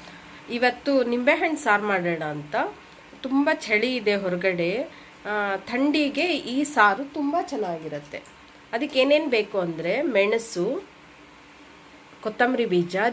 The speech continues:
ಜೀರಿಗೆ, ಅರಿಶಿನ, ಇಂಗು, ಆ, ಕ-, ಕೊತ್ತಂಬರಿ ಸೊಪ್ಪು, ನಿಂಬೆಹಣ್ಣು, ಮೆಣಸಿನ್ಕಾಯಿ ಒಂದು ಎರಡು ತೊಗೊಂಡಿದ್ದೀನಿ, ಕರಿಬೇವು. ಮೆಣಸು, ಜೀರಿಗೆ, ಕೊತ್ತಂಬರಿ ಬೀಜ ಮೂರನ್ನು ಹುರ್ಕೊಂಡು ಪುಡಿ ಮಾಡಿ ಇಟ್ಕೋತೀನಿ.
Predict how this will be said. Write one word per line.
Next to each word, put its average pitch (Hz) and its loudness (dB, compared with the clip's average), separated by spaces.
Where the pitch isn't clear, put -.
ಜೀರಿಗೆ, 208 -2
ಅರಿಶಿನ, 185 0
ಇಂಗು, 233 0
ಆ, - -8
ಕ-, 190 2
ಕೊತ್ತಂಬರಿ 262 2
ಸೊಪ್ಪು, 262 -2
ನಿಂಬೆಹಣ್ಣು, 233 0
ಮೆಣಸಿನ್ಕಾಯಿ 247 2
ಒಂದು 240 -4
ಎರಡು 220 4
ತೊಗೊಂಡಿದ್ದೀನಿ, 226 -2
ಕರಿಬೇವು. 170 -2
ಮೆಣಸು, 294 2
ಜೀರಿಗೆ, 254 0
ಕೊತ್ತಂಬರಿ 254 -4
ಬೀಜ 208 -4
ಮೂರನ್ನು 247 -2
ಹುರ್ಕೊಂಡು 233 -4
ಪುಡಿ 349 4
ಮಾಡಿ 170 -2
ಇಟ್ಕೋತೀನಿ. 139 -14